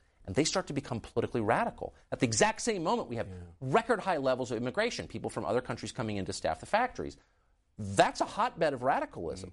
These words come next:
Speaker 2: Mm-hmm.
Speaker 1: So all of a sudden you have, like, the I W W, the Inter-, Industrial Workers of the World, the Wobblies, who are basically communists.
Speaker 2: Right.
Speaker 1: And they're getting traction, and bombs are going off. There's all this drama
Speaker 2: Mm-hmm.
Speaker 1: going on. Into that steps this guy from the ruling class, Teddy Roosevelt,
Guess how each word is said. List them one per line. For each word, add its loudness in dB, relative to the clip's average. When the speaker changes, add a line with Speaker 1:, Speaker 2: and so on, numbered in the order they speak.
Speaker 2:
Mm-hmm. -12
Speaker 1:
So 0
all 6
of 0
a -8
sudden 2
you -4
have, -2
like, 0
the -4
I 4
W 0
W, 2
the -4
Inter-, -4
Industrial 0
Workers -2
of -8
the -4
World, 2
the -6
Wobblies, 0
who -4
are -4
basically -2
communists. -6
Speaker 2:
Right. -10
Speaker 1:
And 4
they're 6
getting 2
traction, 0
and -10
bombs 0
are -2
going 0
off. 2
There's -4
all 6
this 0
drama 2
Speaker 2:
Mm-hmm. -4
Speaker 1:
going -4
on. -10
Into 4
that 2
steps -2
this -4
guy 2
from 0
the 0
ruling -4
class, 0
Teddy -6
Roosevelt, -4